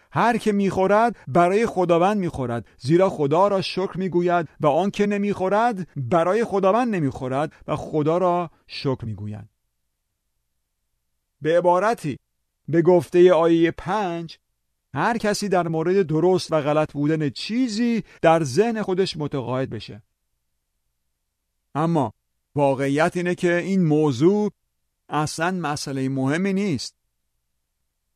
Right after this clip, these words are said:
آیه هشت می‌فرماید: «زیرا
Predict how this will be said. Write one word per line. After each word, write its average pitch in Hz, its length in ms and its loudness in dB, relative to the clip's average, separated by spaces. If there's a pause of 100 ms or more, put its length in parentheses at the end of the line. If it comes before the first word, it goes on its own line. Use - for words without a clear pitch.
(440)
آیه 165 520 4
هشت 208 420 -2
می‌فرماید: 156 720 -2 (520)
«زیرا 147 540 2